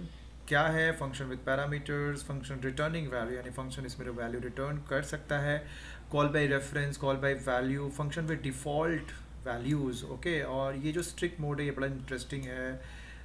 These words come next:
function के लिए, बहुत कम student ही जानते हैं कि ये भी mode होता है पीएचपी में। और anonymous function के बारे में हम लोग सीखेंगे। तो चलिए इसे शुरू करते हैं।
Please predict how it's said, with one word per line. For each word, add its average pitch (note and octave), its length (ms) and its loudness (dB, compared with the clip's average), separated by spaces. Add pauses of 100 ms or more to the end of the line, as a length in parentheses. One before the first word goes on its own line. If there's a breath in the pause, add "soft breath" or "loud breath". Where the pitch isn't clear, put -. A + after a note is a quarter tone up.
(120 loud breath)
function C3 420 -4
के C3 120 0
लिए, A#2+ 220 -2
बहुत C3 320 -4
कम C#3+ 340 0
student C3+ 540 -2
ही C#3+ 120 0
जानते A#2 460 -2
हैं B2+ 360 -4
कि C3 120 -8
ये B2 160 -4
भी B2 140 -4
mode B2+ 260 -4
होता B2+ 300 2
है C#3 220 0
पीएचपी C3 380 -2
में। D#3 180 -4 (380 loud breath)
और D#3+ 280 4
anonymous D3 480 2 (380)
function B2 320 -4
के B2+ 120 -4
बारे G#2+ 300 0
में C#3+ 140 -6
हम A2 240 -6
लोग A2 120 -8
सीखेंगे। G#2+ 380 -8
तो A#2+ 120 -6
चलिए D3 240 0
इसे E3 160 -2
शुरू C#3 240 -2
करते D3 260 0
हैं। G3 240 2